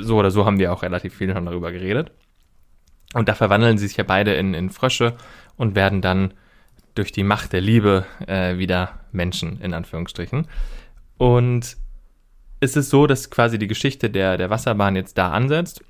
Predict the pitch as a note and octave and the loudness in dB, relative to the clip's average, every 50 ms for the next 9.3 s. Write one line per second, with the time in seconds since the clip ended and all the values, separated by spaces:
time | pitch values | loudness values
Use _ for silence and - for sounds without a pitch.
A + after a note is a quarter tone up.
0 | _ _ _ - A#2+ A2 A2+ - - G#2 G2+ G2 G2+ G#2 G2 G2+ G#2+ A2 A#2+ A#2 | _ _ _ 0 0 0 0 0 -2 0 0 0 0 0 0 -2 0 0 2 2
1 | A2+ G2 G2+ F#2+ - - G2 G2 G2 - G2+ F2+ G2+ G2+ F2 F#2 F2+ F2 F2 F#2 | 2 0 0 -2 0 0 0 0 0 0 -4 -4 -4 -4 -2 -2 -2 -2 -2 -4
2 | F#2 - - G#2+ G2+ G2 G2 G#2 G#2+ - - A#2 A#2 B2 A#2+ G#2+ G2+ F2+ F2 F2+ | -4 -2 0 2 4 4 2 2 0 -2 -2 0 2 2 2 2 2 0 0 0
3 | F#2 G2 G#2 - - F#2 F2+ - - F2+ F2+ - F#2 F#2 F2+ F#2 - - F#2+ - | 0 -2 -2 -2 -4 -4 -4 -2 -4 -4 -4 -2 -2 -2 -2 -4 -6 -8 -10 -8
4 | - G#2 G2+ G2 - G#2 A2+ A#2+ B2 A#2 - - B2 A#2+ A2+ G#2 A#2+ A#2+ A#2+ - | -6 -6 -6 -4 -2 0 0 0 -2 -4 -6 -4 -4 -4 -2 -2 -4 -4 -6 -8
5 | - - - - - - - - - - - A2+ A2 G#2+ G2+ G#2 G#2+ G#2 - - | -20 -20 -20 -20 -20 -20 -20 -20 -20 -16 -8 -2 2 4 4 4 4 2 0 0
6 | - E2 G2+ - - - - G#2 G#2 F#2+ G2+ G2+ F#2+ - - G#2+ A2 A#2+ A#2+ - | 0 0 0 0 -4 -8 -4 -4 -4 -2 -4 -6 -6 -2 0 2 2 2 0 -2
7 | - G#2 G2+ G2+ G2 G2 F#2+ F#2+ F#2+ - - - G2 F#2+ F2 F#2+ G2 G2 F#2 - | -4 -2 0 2 2 2 2 0 0 -2 -4 -4 -2 -2 0 0 -2 -2 -4 -4
8 | F#2 F2+ F2+ F2+ F2+ F2 E2 - - - - F2 F2 - - - F#2 F2 F#2+ F2 | -4 -2 0 0 0 -2 -2 -4 -4 -4 -4 -4 -6 -6 -6 -6 -6 -4 -4 -4
9 | E2+ E2+ E2+ F2 E2+ E2+ | -4 -4 -4 -4 -4 -6